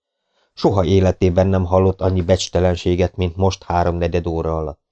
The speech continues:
Pedig társadalmilag sokszor érintkezett már olyan egyénekkel, akik hosszú időt töltöttek börtönben.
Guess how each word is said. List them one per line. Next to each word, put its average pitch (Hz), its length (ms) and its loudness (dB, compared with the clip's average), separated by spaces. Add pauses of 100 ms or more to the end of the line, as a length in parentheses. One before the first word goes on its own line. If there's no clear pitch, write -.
(680)
Pedig 196 380 0
társadalmilag 123 800 2
sokszor - 440 -4
érintkezett 90 680 0
már 87 220 -2
olyan 92 260 0
egyénekkel, 92 720 0
akik 95 280 -4
hosszú - 340 -2
időt 90 320 0
töltöttek 87 600 -2
börtönben. 87 640 -2